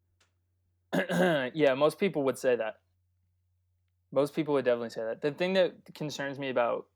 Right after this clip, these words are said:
Arizona is Sean Miller has been doing this, like, two, two big man, like, three around two type of deal with, uh, Dusan Ristich. I have no idea if I can say his name, but, uh, and he's just, like, clogging the paint for DeAndre Ayton.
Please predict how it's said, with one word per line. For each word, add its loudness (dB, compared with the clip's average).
Arizona -2
is -10
Sean -6
Miller -2
has -6
been -8
doing -6
this, -10
like, -12
two, -4
two -2
big -2
man, -4
like, -8
three -2
around -4
two -6
type -2
of -6
deal -2
with, -2
uh, 0
Dusan -2
Ristich. -4
I 0
have 2
no -4
idea -6
if -14
I -6
can -20
say -6
his -10
name, -12
but, 2
uh, -2
and -6
he's -2
just, -4
like, -4
clogging 0
the -6
paint -12
for -14
DeAndre -6
Ayton. -8